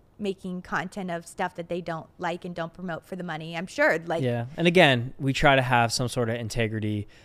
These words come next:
Speaker 2: uh, but if the dollar amount's there, then who cares? You know?
Speaker 1: That's not
Speaker 2: Sorry.
Speaker 1: something you should put out there because that
Speaker 2: No,
Speaker 1: could
Speaker 2: I'm
Speaker 1: get
Speaker 2: kidding.
Speaker 1: clipped.
Speaker 2: I'm kidding. I'm kidding.
Speaker 1: And that is also another thing about social media. You say
Speaker 2: <laughs>
Speaker 1: one thing and it can be taken right out of
Speaker 2: True.
Speaker 1: context.
Speaker 2: True.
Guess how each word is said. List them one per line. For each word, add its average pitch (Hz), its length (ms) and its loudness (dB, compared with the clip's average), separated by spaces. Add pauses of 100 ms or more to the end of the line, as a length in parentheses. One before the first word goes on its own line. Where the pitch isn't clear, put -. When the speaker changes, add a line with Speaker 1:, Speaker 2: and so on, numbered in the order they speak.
(160)
Speaker 2:
uh, 104 520 2
but 117 100 0
if 104 80 -4
the 117 60 -4
dollar 110 300 0
amount's 107 300 -4
there, 104 260 -2
then 98 360 -6
who 107 60 -16
cares? - 560 -16
You - 60 -14
know? 131 60 -14 (540)
Speaker 1:
That's 240 220 -8
not 226 320 2
Speaker 2:
Sorry. 240 160 2
Speaker 1:
something 208 160 0
you 220 80 -2
should - 160 -6
put 220 160 0
out 190 180 6
there 185 100 0
because 196 240 -4
that 196 160 2
Speaker 2:
No, 120 40 -4
Speaker 1:
could - 120 -4
Speaker 2:
I'm - 60 -6
Speaker 1:
get 110 120 2
Speaker 2:
kidding. 113 180 -2
Speaker 1:
clipped. 233 360 2
Speaker 2:
I'm - 40 -10
kidding. 120 260 -4
I'm 120 80 -10
kidding. 117 520 -8 (720)
Speaker 1:
And 233 160 -2
that 240 180 6
is 247 220 4
also 247 300 6
another 220 280 2
thing 226 140 -6
about 208 220 2
social 214 300 -2
media. 196 240 4
You 202 160 4
say 339 300 10
Speaker 2:
<laughs> - 0 -
Speaker 1:
one 370 280 6
thing 277 320 4
and 226 140 2
it 214 80 4
can 240 120 -2
be 220 140 -6
taken 220 420 2
right 233 240 8
out 262 180 12
of 262 60 8
Speaker 2:
True. 285 80 4
Speaker 1:
context. 254 560 2
Speaker 2:
True. 110 420 -4